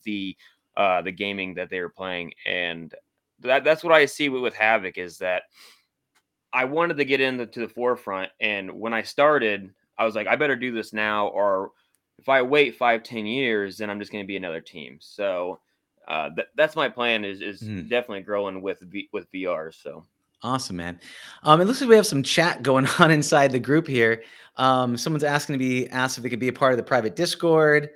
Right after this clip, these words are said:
Speaker 2: Some people say no. They're asking about buying a jersey. There's some things going on here. I don't know if there's any of these things you wanna answer or address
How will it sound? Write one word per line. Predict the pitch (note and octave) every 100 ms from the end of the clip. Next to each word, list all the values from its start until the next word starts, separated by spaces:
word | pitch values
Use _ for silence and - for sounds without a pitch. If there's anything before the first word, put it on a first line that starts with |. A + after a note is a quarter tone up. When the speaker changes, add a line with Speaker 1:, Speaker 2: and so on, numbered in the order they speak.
| _ _
Speaker 2:
Some | - B2+
people | B2 A2
say | - A2+
no. | C3 E3+ E3 D#3 D3
They're | B2+
asking | A#2 A#2 A#2
about | G#2 G2
buying | A2 G2+
a |
jersey. | G2 D3+ E3+ D#3+ C#3+ C#3+ C#3 C3 C3 - _ -
There's | C3
some | C3
things | E3 D#3
going | C#3 C3+
on | C3+ C#3
here. | C3+
I | C3+
don't | F#3
know | E3
if |
there's | D#3
any | C#3 D3
of |
these | C3+ C#3+
things | C#3
you | B2+
wanna | B2+ A#2+ -
answer | B2 C3 C3 C3 A#2+ A2+ - _ _
or | B2 B2
address | A#2 A#2 A2 C3 A#2+ - -